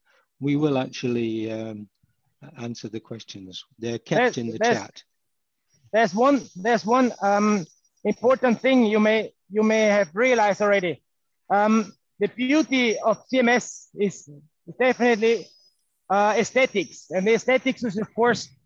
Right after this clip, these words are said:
Speaker 2: um, linked to how you put things in place. And of course, C M S has a, um, the founding fathers of C M S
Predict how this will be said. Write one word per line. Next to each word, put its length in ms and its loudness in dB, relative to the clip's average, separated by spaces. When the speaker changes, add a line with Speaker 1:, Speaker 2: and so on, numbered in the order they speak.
Speaker 2:
um, 500 2
linked 460 2
to 260 0
how 220 4
you 140 2
put 220 -4
things 520 2
in 140 2
place. 540 -2
And 220 4
of 120 0
course, 380 0
C 160 0
M 100 4
S 220 2
has 180 0
a, 220 2
um, 540 0
the 400 0
founding 380 4
fathers 360 0
of 140 -6
C 120 0
M 120 2
S 300 -2